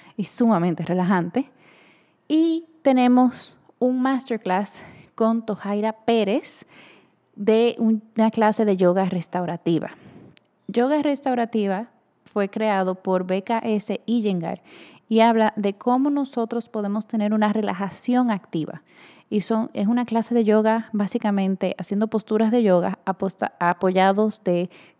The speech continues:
cojines y almohadones. Es sumamente relajante. El Soulful Method no es un programa on demand todavía,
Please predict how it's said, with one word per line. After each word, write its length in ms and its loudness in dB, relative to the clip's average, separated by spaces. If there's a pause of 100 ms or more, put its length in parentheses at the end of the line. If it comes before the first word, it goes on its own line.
cojines 680 -2 (240)
y 100 -6
almohadones. 720 -4 (460)
Es 280 -6 (140)
sumamente 720 -6
relajante. 640 -8 (1500)
El 180 -2
Soulful 400 2
Method 440 0 (140)
no 420 4
es 440 0
un 140 2
programa 520 -2 (140)
on 240 -2
demand 520 -2 (500)
todavía, 560 -4